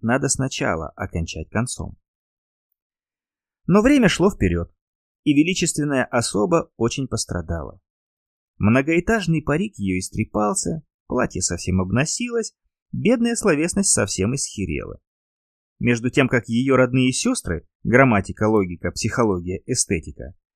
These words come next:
всё более росли и процветали. Наконец старушке пришлось умирать или как фениксу переродиться. Но привычка, уважение и любовь к старине,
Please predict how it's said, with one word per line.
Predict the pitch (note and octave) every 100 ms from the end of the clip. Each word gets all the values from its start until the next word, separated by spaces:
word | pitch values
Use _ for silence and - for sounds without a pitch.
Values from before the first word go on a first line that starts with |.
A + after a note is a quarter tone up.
| _ _ _ _ _
всё | - G#3 G3+
более | C3 C3+ E3 F#3
росли | F3+ - F#2
и | F#2+
процветали. | - - A2 - - E2 _ _ _ _ _ _ _ _ _ _ _ -
Наконец | G2+ B2 B2 A#2
старушке | - A#2 F#3 - F#2+
пришлось | G#2+ A2+ C3 - -
умирать | A#2 G#2+ G#2 F#3 - _ _ _ _
или | - G3
как | - -
фениксу | - G2+ B2 - -
переродиться. | C#3 A#2+ F#2+ - - - - _ _ _ _ _ _ _ _ _ _ _ _ _ _
Но | - C3
привычка, | C3 C3+ F3+ - - - _ _ -
уважение | C#3+ B2 B2+ F3 D3+ G2
и | - C3
любовь | C3+ B2 -
к |
старине, | - A2+ G#2 A#2 F3+ G#3